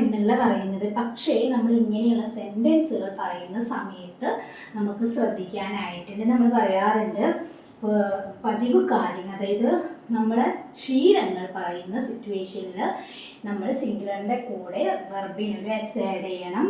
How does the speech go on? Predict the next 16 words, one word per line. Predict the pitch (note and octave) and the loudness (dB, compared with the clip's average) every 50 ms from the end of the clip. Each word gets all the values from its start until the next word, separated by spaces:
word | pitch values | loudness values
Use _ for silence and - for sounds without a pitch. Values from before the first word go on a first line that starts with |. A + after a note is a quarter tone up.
| E4+ C#4 | 2 4
പ്ലൂറലിൻ്റെ | A3+ G#3 G3+ G3+ F#3+ F#3+ F#3+ F#3+ G3+ G#3 G#3 G#3 G#3 | 4 4 4 2 0 -4 -6 -4 -4 -4 -4 -4 -4
കൂടെ | F#3+ F3+ F#3 F3+ G3 A#3+ A3 A3 G#3+ | -4 -4 -4 -2 0 0 -2 -2 -4
അത് | G3+ G3 G#3 G3+ G#3 G3 | -10 -10 -10 -8 -6 -6
വേണ്ട | F#3 F#3 F#3 F3 F3 F#3 G3+ A3+ A#3+ A3+ G3+ | -6 -6 -8 -8 -8 -6 -4 -4 -4 -4 -4
എന്നൊക്കെ | F#3+ F#3+ F#3+ - A#3 A3+ A3+ | -6 -6 -6 -4 -2 -2 -2
നമ്മൾ | G#3 G#3 A3 G#3 | 0 -2 -2 -2
ഒരുപാട് | G#3+ G#3 A#3 A#3+ B3+ C4+ C#4+ D#4 - - C#4 | -2 -2 -2 0 0 0 0 0 0 0 0
തവണ | A#3 A3+ A3 - - | 0 -2 -2 0 0
പഠിച്ചിട്ടുണ്ട്. | A3+ A#3+ C4 - - - - G#3 F3+ E3+ - - - - - - - - - - - - - - | 0 0 0 -2 -4 -8 -10 -10 -10 -10 -10 -12 -16 -18 -20 -20 -20 -20 -20 -20 -20 -18 -6 2
So, | - - - - - - - - - - - - | 4 6 6 6 4 2 -2 -8 -14 -18 -14 -8
she | - B3 A#3 A3+ A#3 - - - B3 | 0 4 4 4 4 2 2 2 4
doesn't | B3 - - - D#4 D#4 D4 - E4 - - - - | 4 4 6 8 8 8 8 8 6 0 0 -2 -4
drives | G3+ G3 G3 G#3 A#3 B3 A#3+ - - G#3 G3 G3+ | -2 -2 0 0 0 0 -2 -2 -4 -6 -6 -6
a | G3+ G#3 - A3 | -8 -8 -6 -2
car | G3 F#3+ F#3+ G3 G#3 G3+ | 0 0 2 2 0 0
എന്ന് | G3+ G3+ G#3 | 0 -2 0